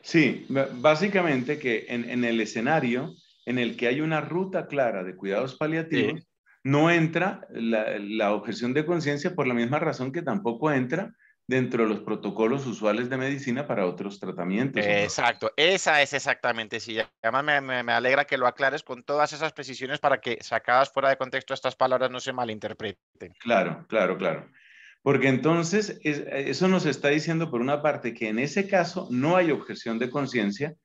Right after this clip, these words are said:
Speaker 1: pero también nos está diciendo que hay otros casos donde sí puede haber la objeción de conciencia. Y, y, y, y yo creo que eso es igualmente importante, porque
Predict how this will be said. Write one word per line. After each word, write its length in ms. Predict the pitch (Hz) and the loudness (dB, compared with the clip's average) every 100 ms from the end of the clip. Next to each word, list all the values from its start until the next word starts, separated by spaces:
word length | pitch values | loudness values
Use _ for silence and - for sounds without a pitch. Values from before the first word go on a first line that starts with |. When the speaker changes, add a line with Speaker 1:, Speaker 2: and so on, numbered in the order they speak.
| _ _ _ - | _ _ _ 0
Speaker 1:
pero 160 | 131 | 4
también 260 | 131 131 165 | 6 6 6
nos 160 | 214 | 4
está 280 | 180 135 147 | 0 0 2
diciendo 580 | 160 180 151 131 127 180 - - - - | 2 2 -2 -2 -4 -8 -12 -20 -20 0
que 80 | 139 | 4
hay 160 | 156 | 6
otros 380 | 196 190 214 - | 4 4 0 0
casos 420 | 170 165 170 170 | 0 0 0 -6
donde 320 | 143 123 110 | -4 -2 -2
sí 380 | 113 - 226 254 | -4 0 2 2
puede 420 | - 185 190 170 | 2 4 4 2
haber 320 | 127 127 131 123 | 0 -2 -4 -4
la 100 | 98 | -6
objeción 480 | - 98 - 110 | -6 -10 -6 -4
de 140 | 104 101 | -4 -4
conciencia. 640 | 92 95 143 127 - - - _ _ _ _ _ _ - | -6 -2 -2 -2 -4 -10 -16 _ _ _ _ _ _ -6
Y, 200 | 104 107 | 0 0
y, 20 | |
y, 680 | - 117 117 127 117 - 131 | 2 2 2 2 -2 -2 2
y 60 | |
yo 160 | 123 131 | 2 4
creo 200 | 156 151 | 2 0
que 80 | 147 | -2
eso 120 | 160 | -2
es 140 | 143 | -2
igualmente 460 | 139 139 139 139 139 | 2 2 2 -2 -4
importante, 600 | 120 110 107 185 160 113 | -4 -4 -2 0 0 -2
porque 540 | 113 107 - 101 - | -2 -4 -2 -4 -6